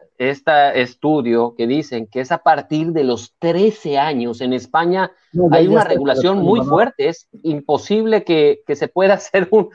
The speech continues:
Speaker 1: una prueba, ya los jóvenes no tienen acceso, o sea, vaya, los menores de dieciocho no tienen tanto acceso a los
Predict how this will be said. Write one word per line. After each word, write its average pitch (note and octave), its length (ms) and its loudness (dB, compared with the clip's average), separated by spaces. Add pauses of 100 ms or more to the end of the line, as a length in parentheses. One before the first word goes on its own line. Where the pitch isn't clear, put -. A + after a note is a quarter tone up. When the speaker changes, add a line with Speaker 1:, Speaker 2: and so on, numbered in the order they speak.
(280)
Speaker 1:
una G3 300 2
prueba, F3+ 340 4
ya F3+ 160 4
los G#3+ 240 -2
jóvenes G3+ 480 2
no G3+ 600 4
tienen G#3 320 2
acceso, G3+ 460 0
o D#3 40 -4
sea, F#3 180 2
vaya, G3 320 4
los D3 200 -2
menores F3 500 0
de F#3+ 100 -2
dieciocho E3+ 540 -4
no F#3+ 120 -6
tienen G3 340 -2
tanto F#3 380 -2
acceso F3+ 500 -2
a E3+ 60 6
los C#3 280 -4